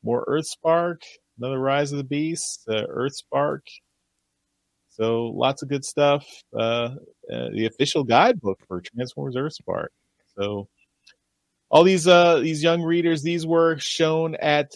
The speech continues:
the Bologna Book Fair twenty twenty-three. So we got to see all those, uh, these kids' books coming up, focusing on Earthspark,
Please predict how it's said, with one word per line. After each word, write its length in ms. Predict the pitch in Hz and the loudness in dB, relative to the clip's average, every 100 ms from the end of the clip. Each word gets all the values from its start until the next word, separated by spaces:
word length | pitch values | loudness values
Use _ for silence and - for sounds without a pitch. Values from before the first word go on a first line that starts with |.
| - | -14
the 460 | 123 143 143 139 - | -6 -4 -2 -4 -6
Bologna 760 | 113 104 113 120 143 170 175 170 | -4 0 2 2 2 0 2 0
Book 280 | 110 170 185 | 2 -2 -2
Fair 520 | - 190 214 233 233 | -2 0 2 2 -2
twenty 320 | 226 - 151 | -6 -8 -8
twenty-three. 840 | 151 160 151 - 160 185 233 254 | -8 -8 -8 -6 -4 -4 -4 -8
So 580 | 185 - 117 120 120 120 110 | -10 -2 -2 0 -4 -8 -10
we 120 | 110 | -8
got 220 | 117 131 | -4 -4
to 60 | - | -4
see 220 | - 127 | -10 -6
all 320 | - 127 139 | -2 0 0
those, 480 | 127 127 127 123 - | 0 -2 -2 -6 -6
uh, 300 | 120 120 120 120 | -4 -4 -6 -8
these 340 | 120 117 - - _ | -12 -12 -12 -16 _
kids' 200 | - 147 | -6 -6
books 340 | 127 151 151 - | -6 -8 -8 -12
coming 300 | - 151 156 | -12 -6 -4
up, 180 | 151 _ _ _ _ _ _ | -4 _ _ _ _ _ _
focusing 380 | 123 127 131 131 | -4 -4 -6 -4
on 200 | 123 120 | -2 -2
Earthspark, 640 | - 127 - - 123 120 | -4 -6 -6 0 2 2